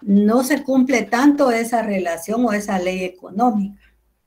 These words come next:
¿verdad? Entonces, eh, ahí la naturaleza interviene sin que podamos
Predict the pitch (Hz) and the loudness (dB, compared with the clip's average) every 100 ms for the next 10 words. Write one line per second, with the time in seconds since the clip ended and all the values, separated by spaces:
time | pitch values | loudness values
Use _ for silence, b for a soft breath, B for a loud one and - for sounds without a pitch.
0 | _ _ _ _ _ _ _ _ _ - | _ _ _ _ _ _ _ _ _ -16
1 | 175 175 196 220 196 185 196 214 208 - | -14 -6 -4 -4 -4 -4 -2 -4 -6 -8
2 | 165 147 143 151 - _ _ _ _ _ | -8 -6 -8 -10 -16 _ _ _ _ _
3 | _ _ _ _ _ _ _ _ _ - | _ _ _ _ _ _ _ _ _ -16
4 | 165 196 233 254 202 196 185 165 175 220 | -6 -2 0 0 -2 -4 -8 -6 -6 -4
5 | 262 233 202 185 165 165 185 226 294 330 | -2 -2 -2 -2 -4 -8 -4 0 2 2
6 | 294 - 247 277 302 302 311 - 180 175 | -2 -6 0 4 4 4 -4 -4 -4 -4
7 | 214 247 | -4 -4